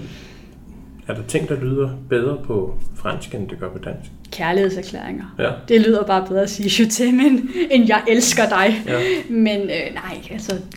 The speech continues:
Speaker 2: bare generelt, øh, der ligger en, en melodi i det franske sprog, som, som der ikke er på dansk, fordi vi i dansk har meget de her stød,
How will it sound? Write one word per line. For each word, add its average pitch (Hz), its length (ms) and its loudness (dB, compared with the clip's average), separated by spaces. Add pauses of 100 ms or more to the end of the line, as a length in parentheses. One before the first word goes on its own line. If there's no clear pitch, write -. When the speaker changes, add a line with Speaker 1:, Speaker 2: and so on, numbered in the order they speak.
Speaker 2:
bare 214 220 0
generelt, 208 680 -2 (340)
øh, 214 420 0 (100)
der 220 160 -2
ligger 247 260 4 (120)
en, 214 280 0
en 214 200 0
melodi 208 760 -2
i 240 60 -6
det 226 140 -2
franske 214 460 -6
sprog, 220 420 -8
som, - 640 -8
som 196 220 -8
der 208 80 -2
ikke 208 160 -2
er 208 100 -2
på 226 60 -8
dansk, 220 380 -6
fordi - 180 -8
vi 220 160 0
i - 20 0
dansk 220 360 -4
har 214 120 -4
meget 208 380 -4
de 226 80 0
her 220 200 2 (340)
stød, - 340 0